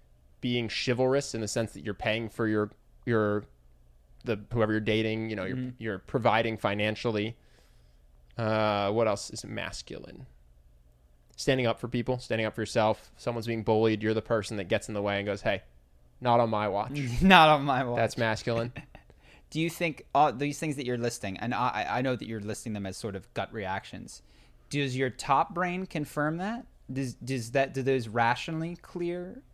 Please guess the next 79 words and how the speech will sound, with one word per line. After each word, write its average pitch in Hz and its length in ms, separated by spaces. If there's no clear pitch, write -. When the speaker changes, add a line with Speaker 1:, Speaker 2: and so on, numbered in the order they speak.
Speaker 2:
for 190 160
you? 202 300
'Cause 175 140
I 170 60
know 165 180
that 135 120
that 123 140
was, 117 100
Speaker 1:
Oh, 117 40
Speaker 2:
like, 123 80
Speaker 1:
I 156 60
don't 117 120
know. 95 220
This 139 160
is 127 100
just, - 320
Speaker 2:
this 135 80
Speaker 1:
I'm 123 60
Speaker 2:
is, 135 100
Speaker 1:
just 139 160
Speaker 2:
that's, 151 120
Speaker 1:
trying 135 100
to, 127 60
Speaker 2:
that's 139 180
what 143 100
your 117 60
Speaker 1:
there's 220 140
two - 60
Speaker 2:
sense 240 120
Speaker 1:
things 202 140
I 185 60
Speaker 2:
is. 170 40
Speaker 1:
could 170 80
do. 151 80
I 113 80
could 113 80
try 151 140
to 147 80
look 135 140
good 131 120
on 120 60
the 113 60
Speaker 2:
Yeah, - 100
Speaker 1:
podcast, 240 160
Speaker 2:
yeah, 254 120
yeah, 269 140
Speaker 1:
or - 0
I 190 40
Speaker 2:
or - 40
Speaker 1:
can 143 60
Speaker 2:
give - 80
Speaker 1:
try 127 60
Speaker 2:
your 123 80
Speaker 1:
to - 40
answer 120 100
your 240 120
Speaker 2:
sense. - 20
Speaker 1:
questions. 123 340
Speaker 2:
Well, 185 80
Speaker 1:
So 196 40
Speaker 2:
that's 180 120
Speaker 1:
I'm 196 60
Speaker 2:
what 175 80
Speaker 1:
just - 20
Speaker 2:
I'm, - 0
Speaker 1:
trying 135 120
to, 170 60
Speaker 2:
oh, 165 40
Speaker 1:
I'm 151 60
just 147 80
Speaker 2:
that's 160 180
Speaker 1:
going 110 360
Speaker 2:
So - 140
I 196 100
agree. 185 340
I 156 80
think 165 140
Speaker 1:
Here, 165 140
Speaker 2:
we're 156 60